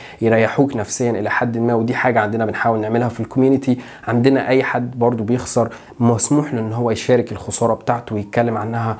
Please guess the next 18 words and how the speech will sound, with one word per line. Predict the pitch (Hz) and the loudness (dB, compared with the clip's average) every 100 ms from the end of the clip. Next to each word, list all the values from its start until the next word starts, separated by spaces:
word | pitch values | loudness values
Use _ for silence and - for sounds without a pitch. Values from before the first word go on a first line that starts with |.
| - - - | -10 -6 0
ونشوف | 120 110 156 156 | 2 4 2 2
ازاي | 113 113 131 | 0 2 2
ممكن | 127 127 113 | 2 0 -4
يتعافى | 104 101 107 123 110 | -4 0 0 0 0
منها. | 113 123 123 117 - - - | 2 0 0 -2 -6 -8 2
وبالعكس، | 143 185 214 - 175 | 4 6 4 0 0
لما | 180 | 2
انت | 190 180 | 2 0
بتشارك | 160 - 175 170 | 2 2 2 0
انك | 143 160 | -4 -6
انت | 156 | -8
خسرت، | 143 - 160 156 | -8 -2 -2 0
وتلاقي | 143 165 | 0 0
حد | 151 156 147 | 2 0 0
تاني | 143 156 | 2 4
يقعد | 156 147 | 4 4
يقول | 147 | 2
لك: | 147 - | 2 0